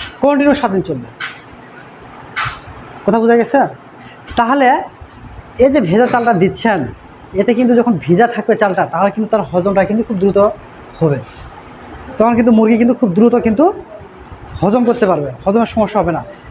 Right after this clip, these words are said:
আর বাড়তি হিসাবে কী কী দিচ্ছেন? ভিটামিন মিনারেল হিসাবে ওষুধ দিচ্ছেন, <coughs> তাহলে ওই মুরগিতে কি কোনো সমস্যা হবে? ডিম পাড়া কোনো সমস্যা হবে?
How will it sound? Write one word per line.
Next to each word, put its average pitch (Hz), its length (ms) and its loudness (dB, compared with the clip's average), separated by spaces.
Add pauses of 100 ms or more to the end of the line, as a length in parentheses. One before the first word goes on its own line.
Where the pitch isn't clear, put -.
(160)
আর 175 100 2
বাড়তি 214 320 0
হিসাবে 277 260 2
কী 277 120 0
কী 285 100 2
দিচ্ছেন? 247 280 2
ভিটামিন 220 260 2
মিনারেল 190 320 4
হিসাবে 147 280 -4 (180)
ওষুধ 214 200 2
দিচ্ছেন, 214 320 0 (1300)
<coughs> - 1000 -4
তাহলে 226 160 2
ওই 233 80 4
মুরগিতে 233 300 4
কি 233 80 2
কোনো 233 140 -2
সমস্যা 208 340 -2
হবে? 262 180 0 (1600)
ডিম 220 160 4
পাড়া 226 140 0
কোনো 220 120 0
সমস্যা 226 340 0
হবে? 247 160 2